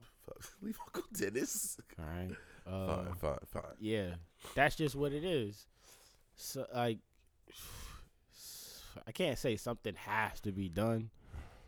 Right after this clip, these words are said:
Speaker 2: but you gotta draw a line somewhere.
Speaker 1: Yeah.
Speaker 2: And it's gotta stay there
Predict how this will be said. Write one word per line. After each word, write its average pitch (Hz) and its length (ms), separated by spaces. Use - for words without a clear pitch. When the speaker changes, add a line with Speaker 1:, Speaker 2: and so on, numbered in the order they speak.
Speaker 2:
but 104 320
you 120 120
gotta 139 200
draw 110 340
a 110 100
line 104 480
somewhere. 117 720
Speaker 1:
Yeah. 76 260
Speaker 2:
And 107 120
it's 104 100
gotta 101 240
stay 143 340
there 95 440